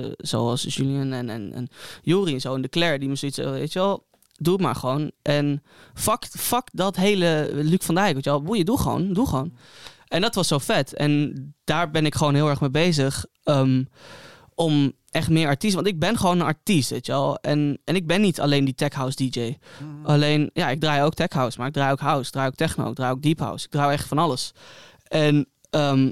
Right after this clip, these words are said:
Speaker 1: dat merkte ik ook in muziek maken heel erg. Want ik maakte best veel muziek. Ik was al wat meer aan het releasen en,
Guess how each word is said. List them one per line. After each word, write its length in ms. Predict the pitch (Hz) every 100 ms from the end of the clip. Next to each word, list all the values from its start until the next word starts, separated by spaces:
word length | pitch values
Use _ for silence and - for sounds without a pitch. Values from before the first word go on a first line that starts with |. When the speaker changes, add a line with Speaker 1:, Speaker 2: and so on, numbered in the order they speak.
| -
Speaker 1:
dat 180 | 175 175
merkte 240 | 185 170
ik 60 | 180
ook 140 | 190
in 100 | 160
muziek 280 | 143 151 233
maken 340 | 190 151 -
heel 180 | 123 123
erg. 120 | 113
Want 140 | - 151
ik 80 | 160
maakte 280 | 156 151
best 180 | 156 165
veel 100 | -
muziek. 300 | 139 196 247
Ik 80 | 190
was 200 | 147 135
al 160 | 135 131
wat 120 | 135
meer 120 | 143
aan 60 | 151
het 100 | 147
releasen 600 | 151 214 214 190 185 180
en, 260 | 143 139